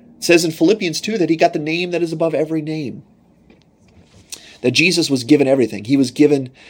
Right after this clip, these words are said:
the inheritance. That basically everything belongs to Jesus. And in heaven, we are all going to belong to Jesus. We're all going to praise Jesus because Jesus sought the glory of God more than anyone ever has.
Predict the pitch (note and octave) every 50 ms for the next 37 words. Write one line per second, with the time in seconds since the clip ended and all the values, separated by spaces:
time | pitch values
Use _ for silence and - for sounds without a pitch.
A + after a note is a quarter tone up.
0 | - - _ B2 B2+ C3 A#2 G2 A#2 B2+ C3 B2+ A2+ - - E2 - - - -
1 | - - - _ _ _ _ _ _ - B2 A#2 G#2 - C#3 E3 D#3+ - C3+ A#2+
2 | B2 A2+ - - - C#3+ E3 D#3+ D#3+ E3 E3+ D#3+ D#3+ - D#3+ D#3+ D#3+ D#3+ E3 D#3+
3 | - _ _ _ _ _ _ _ _ _ _ _ _ _ _ - A#2 A2 A2 A#2
4 | A#2+ A#2+ A#2+ B2 - - A2+ G#2 G2+ F#2+ D2 C#2 - - - - - - - -
5 | _ _ _ - B2+ A#2 - - B2 B2 A#2 - C3 C3+ D3+ E3 D#3 D#3 E3 D#3+
6 | - _ _ _ _ A#2+ A#2 A#2+ A#2 A2+ - - A#2+ B2+ C3+ B2+ B2+ B2 A#2+ A#2
7 | A2+ A2 G#2+ G#2+ G#2+ A2 A2 G#2+ G#2 G#2 A2+ A#2 A#2 A#2 A2 - - F#2+ - -
8 | A2+ A#2 A#2 A2+ A2+ A2+ A2+ G#2+ G#2+ G#2 - - G#2 G#2+ G#2+ - G#2 G#2 G#2+ -
9 | G#2+ G#2+ - G#2 G#2 - G#2 G#2 - - B2 B2 C#3 C#3+ C#3+ C#3 C3+ - - -
10 | - - - - - - - _ _ - - - - - - C3 B2 B2+ B2+ -
11 | A2+ A2 A2+ A2+ A2+ A2+ A2 G#2 G#2 - - G2 F#2+ F#2+ F#2+ G2+ G2+ G2+ G2+ G#2
12 | F#2 - F2 A2+ A#2 A2+ A2 G#2 G#2 F#2+ - G2+ G2+ F#2+ F#2 G2+ G#2 F2 - -
13 | - - - - -